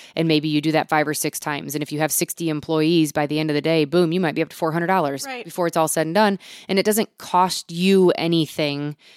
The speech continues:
Speaker 1: outside of just the dollar to let your employees wear jeans.
Speaker 2: Right.
Speaker 1: So, you know, we've had, um, employees do coffee. We've had different businesses reach out on different things, and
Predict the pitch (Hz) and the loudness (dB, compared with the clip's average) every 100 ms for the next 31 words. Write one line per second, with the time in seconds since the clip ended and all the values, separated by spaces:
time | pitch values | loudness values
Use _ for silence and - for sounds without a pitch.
0 | _ _ - 170 - - 160 151 151 139 | _ _ 0 2 2 -2 0 0 -2 -6
1 | 151 - 160 139 143 147 147 147 - 151 | -10 -6 -4 -2 -2 -2 -2 -2 -2 -6
2 | 143 143 143 135 143 143 - - - - | -6 -6 -6 -8 -10 -10 -12 -10 -10 -12
3 | - 139 - 175 165 - _ 190 180 160 | -18 -12 -2 2 2 0 _ -4 -2 -2
4 | 170 170 160 160 160 151 147 143 151 170 | -2 0 -2 -2 -6 -4 -6 -8 -8 -8
5 | 156 151 165 160 - 170 143 139 - 151 | -6 -8 -8 -8 -6 -8 -10 -12 -8 -8
6 | 156 151 151 151 151 143 160 165 147 156 | -4 -4 -2 -2 -6 -8 -8 -6 -6 -6
7 | 156 - 156 147 156 - 151 151 151 151 | -6 -6 -6 -6 -6 -4 -4 -4 -4 -6
8 | 151 - 147 147 170 156 143 143 | -10 -12 -10 -8 -6 -4 -6 -8